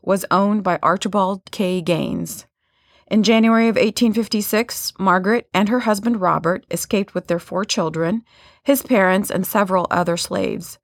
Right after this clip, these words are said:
Crossing the Ohio River into Cincinnati, they had hoped to eventually reach Canada. Before we get into the full story of Garner's harrowing escape and capture,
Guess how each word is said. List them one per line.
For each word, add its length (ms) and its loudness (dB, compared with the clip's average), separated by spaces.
Crossing 380 2
the 160 2
Ohio 320 2
River 360 2
into 260 -2
Cincinnati, 840 -2
they 100 4
had 180 4
hoped 240 -2
to 100 2
eventually 460 0
reach 400 -4
Canada. 640 -2
Before 320 4
we 100 4
get 200 4
into 200 0
the 80 2
full 220 0
story 340 2
of 100 -2
Garner's 420 2
harrowing 440 2
escape 400 -2
and 100 -4
capture, 600 -2